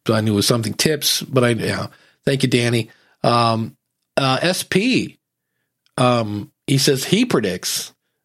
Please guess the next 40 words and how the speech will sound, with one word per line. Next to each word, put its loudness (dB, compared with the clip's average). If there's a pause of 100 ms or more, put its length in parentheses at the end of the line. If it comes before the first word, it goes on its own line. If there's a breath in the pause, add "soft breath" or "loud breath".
now 2
this 4
isn't 2
really 4
a 2
Rode 2
thing, -2
but -2
just 0
in 0
general, 0 (460 loud breath)
there'll 4
be 2
a 4
day 2
where 2
podcasters 0
will 4
have 2
to 0
pay 2
to 0
list 2
their 0
R 4
S 0
S 0 (520)
with 4
a 6
distribution 2
directory. 0 (420)
Surprised 0
nobody's 2
done 2
that -2
yet. -6 (800)
You 4
know, 4
tried 2
that. -6